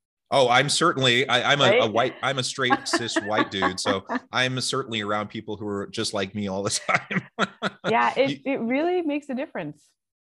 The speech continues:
Speaker 1: You know, I, I've lived abroad. I've lived, um, for extended periods of time in,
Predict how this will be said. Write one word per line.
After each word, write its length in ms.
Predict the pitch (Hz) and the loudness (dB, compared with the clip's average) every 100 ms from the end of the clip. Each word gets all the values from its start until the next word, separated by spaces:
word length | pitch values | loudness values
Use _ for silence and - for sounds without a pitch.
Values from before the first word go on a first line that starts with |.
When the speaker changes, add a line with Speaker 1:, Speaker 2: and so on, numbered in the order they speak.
| _ _ _ _ _ _ - | _ _ _ _ _ _ -2
Speaker 1:
You 120 | 135 | 2
know, 140 | 139 | 4
I, 200 | 139 185 - | 4 2 2
I've 280 | 220 185 | 0 0
lived 320 | 139 170 185 143 | 0 2 2 -2
abroad. 500 | 104 92 82 82 101 | -2 -2 -2 -2 -2
I've 140 | 113 | -2
lived, 400 | 120 120 113 107 | -4 -4 -4 -8
um, 440 | 95 92 87 85 87 | -8 -6 -4 -6 -8
for 160 | - | -8
extended 400 | 95 - 98 92 | -6 -2 -2 -2
periods 300 | - 95 92 | -4 -4 -4
of 80 | 90 | -8
time 560 | - 85 82 82 82 - | -8 -4 -2 -2 -4 -6
in, 380 | 87 82 82 82 | -8 -6 -6 -6